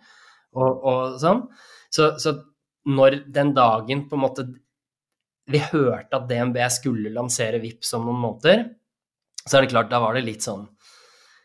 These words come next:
luften gikk litt, eh, ut på en måte, og initielt så tenkte vi, ok, vi skal liksom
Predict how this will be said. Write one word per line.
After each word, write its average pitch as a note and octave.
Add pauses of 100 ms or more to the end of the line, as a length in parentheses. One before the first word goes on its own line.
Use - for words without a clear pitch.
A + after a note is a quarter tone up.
(140)
luften C3
gikk B2+
litt, -
eh, B2
ut G3+
på F3
en D3+
måte, C#3
og A#3
initielt D#3
så -
tenkte B2+
vi, C#3
ok, C3+ (480)
vi B2
skal C3+
liksom B2